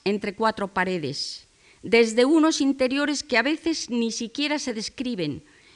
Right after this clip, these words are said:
insinuados oblicuamente a través de la presión ejercida sobre quienes los habitan.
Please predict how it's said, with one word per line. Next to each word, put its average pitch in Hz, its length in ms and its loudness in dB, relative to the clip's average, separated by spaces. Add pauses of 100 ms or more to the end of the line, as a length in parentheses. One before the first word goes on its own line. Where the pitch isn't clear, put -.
(120)
insinuados 254 840 0
oblicuamente 247 1080 -2
a 190 120 2
través 220 480 -2
de 226 100 -2
la 214 120 0
presión 247 600 -4
ejercida 185 720 -6
sobre 185 340 -8
quienes 180 300 -4
los 175 260 -8
habitan. 139 560 -6